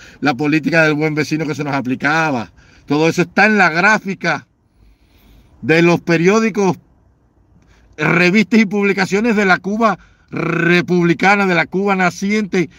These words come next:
de la República mediatizada. Eso no tiene nada que ver con Fidel Castro, ya se estaba en Cuba.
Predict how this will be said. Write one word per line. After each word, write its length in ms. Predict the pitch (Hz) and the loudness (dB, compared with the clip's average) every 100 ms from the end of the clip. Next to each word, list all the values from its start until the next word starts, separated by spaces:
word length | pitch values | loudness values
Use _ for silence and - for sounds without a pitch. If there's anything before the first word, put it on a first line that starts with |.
| _ | _
de 120 | - 160 | -2 0
la 100 | 160 | 2
República 520 | 160 143 175 185 196 | 0 0 0 2 2
mediatizada. 840 | 190 180 165 151 170 208 175 175 - - | 2 2 0 -4 -2 0 -2 -6 -14 -10
Eso 180 | 147 180 | -6 -4
no 80 | 180 | -2
tiene 180 | 180 196 | 0 2
nada 200 | 196 190 | 2 2
que 80 | 196 | 0
ver 140 | 202 | -2
con 140 | 202 | -4
Fidel 240 | 165 185 175 | -2 -2 -2
Castro, 240 | 202 196 | -4 -4
ya 100 | 180 | -4
se 80 | 156 | -4
estaba 260 | 170 175 180 | -4 -4 -4
en 80 | 175 | -4
Cuba. 400 | 180 233 208 | -4 -2 -4